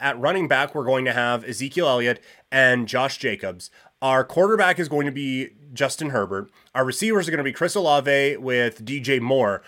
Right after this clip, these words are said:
Our tight end is Evan Ingram. And then for our flex, it will probably be Alvin Kamara for most of the season, but we also have Quentin Johnson, uh, Zay Flowers, Ezekiel Elliott there.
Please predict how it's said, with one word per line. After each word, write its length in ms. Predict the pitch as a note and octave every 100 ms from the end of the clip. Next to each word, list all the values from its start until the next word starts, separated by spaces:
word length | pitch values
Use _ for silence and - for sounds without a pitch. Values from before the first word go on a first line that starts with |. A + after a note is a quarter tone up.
| - -
Our 100 | A#2+
tight 260 | D#3 G#3
end 200 | F3+ E3+
is 100 | C#3+
Evan 180 | C#3 B2+
Ingram. 460 | C3+ C3+ A#2 G2+ G2+ - _ -
And 180 | D3
then 380 | D3 C#3+ C#3 C#3
for 260 | C3+ E3 D3
our 120 | B2+
flex, 680 | - - C#4 F#3 - - - - _ _ _
it 260 | C#3 F#3+ F#3
will 160 | E3+ D3+
probably 240 | G#3 A3
be 120 | G#3
Alvin 220 | F3+ F3
Kamara 300 | E3+ D#3+ D3+
for 80 | D3
most 220 | C#3 B2+
of 40 | G#2
the 60 |
season, 460 | A2 A#3+ G#3 D#3 C#3 - -
but 100 | D#3+
we 80 |
also 220 | D#3+ D#3+ E3+
have 120 | C#3+
Quentin 240 | F#3 E3+
Johnson, 560 | D3 C3+ C3 C3+ B2 A2+
uh, 180 | A#2 G#2+
Zay 180 | G#2 C3+
Flowers, 460 | C3+ B2 A#2 A2+ A2
Ezekiel 420 | A2 A#2 A2 A2+
Elliott 320 | G#2+ A2+ G#2+
there. 240 | A2+ A2